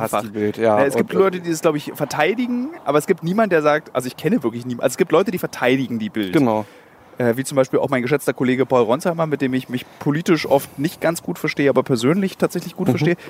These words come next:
Speaker 1: Den könnte ich auch mal als Gast einladen, fällt mir gerade ein.
Speaker 2: Das funktioniert für dich? Freundschaft, äh,
Speaker 1: Wir sind
Speaker 2: und
Speaker 1: nicht bef-, also ich bin sehr sparsam mit dem Begriff Freundschaft.
Speaker 2: Ja.
Speaker 1: Äh, wir sind nicht befreundet, aber wir verstehen uns gut. Und
Speaker 2: Ja.
Speaker 1: in der Branche sich gut zu verstehen, ist ja schon mal, schon, schon mal ein großer Schritt.
Speaker 2: Das ist ein Schritt, ja.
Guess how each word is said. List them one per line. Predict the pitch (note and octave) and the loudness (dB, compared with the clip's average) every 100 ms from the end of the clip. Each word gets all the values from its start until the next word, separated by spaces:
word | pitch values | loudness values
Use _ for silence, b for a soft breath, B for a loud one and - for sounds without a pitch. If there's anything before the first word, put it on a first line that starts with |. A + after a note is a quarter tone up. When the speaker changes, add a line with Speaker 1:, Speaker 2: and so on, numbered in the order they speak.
| - | -12
Speaker 1:
Den | - | -2
könnte | B3 | 0
ich | F#3 | 0
auch | C4 | 2
mal | C4 | 0
als | - | 0
Gast | G3+ - | -4 -2
einladen, | - G3+ G2 G2+ | 0 2 0 0
fällt | G#2 | -4
mir | G#2+ | 0
gerade | G#2 G2+ | 0 0
ein. | G#2 G#2+ B B B | -2 -6 B B B
Speaker 2:
Das | - - | -2 0
funktioniert | G#3+ - E3+ F#3+ | -2 0 2 2
für | - | 2
dich? | D3+ - | -2 -6
Freundschaft, | - C#3 D#3+ - F3 - - | -4 2 2 0 -6 -6 -10
äh, | D3+ | 2
Speaker 1:
Wir | D3+ D3 C#3+ C#3+ - D3 | 4 6 4 2 0 0
sind | C#3 | 2
Speaker 2:
und | E3+ | 2
Speaker 1:
nicht | G#3+ | 2
bef-, | F#3 | 0
also | D#3 C3 | 0 0
ich | |
bin | D3 D3+ | 0 0
sehr | B2+ B2+ | 2 0
sparsam | - A#2+ B2 | 0 0 0
mit | A2+ | -2
dem | A2 | -6
Begriff | - - | -6 -4
Freundschaft. | A#2 A2 A3+ B3 - | -2 -2 -2 -2 2
Speaker 2:
Ja. | B2 B2 A#2+ A#2+ A#2 | 4 4 4 2 0
Speaker 1:
Äh, | B2+ | -2
wir | B2 | -4
sind | C#3 | -4
nicht | D#3 - | -6 -8
befreundet, | - B2 D3 E3+ | -4 -2 0 0
aber | C3+ B2 | 0 -2
wir | |
verstehen | A#2+ D3+ C#3+ | -4 0 0
uns | G2+ - | -2 -8
gut. | G2+ G2 | -12 -10
Und | - B2 | 0 4
Speaker 2:
Ja. | A#2+ | 4
Speaker 1:
in | |
der | B2+ | 4
Branche | A2+ B2 C#3+ | 2 -2 -2
sich | B2+ A#2+ | -6 -6
gut | D3 | -10
zu | - | -6
verstehen, | C3 - B2 C3+ | -8 -2 -2 -2
ist | - | -2
ja | G#2+ | -2
schon | A2+ | -2
mal, | G#2+ G#2 | -2 -4
schon, | - - _ | -6 -18 _
schon | - B2 | -4 2
mal | A2 | 2
ein | A2+ | 0
großer | - A#2+ A#2+ | 0 2 2
Schritt. | - G#2+ - | 2 -2 0
Speaker 2:
Das | B2 | -2
ist | D3+ | -2
ein | - | -8
Schritt, | - A2+ - | -2 -2 0
ja. | G2 | -2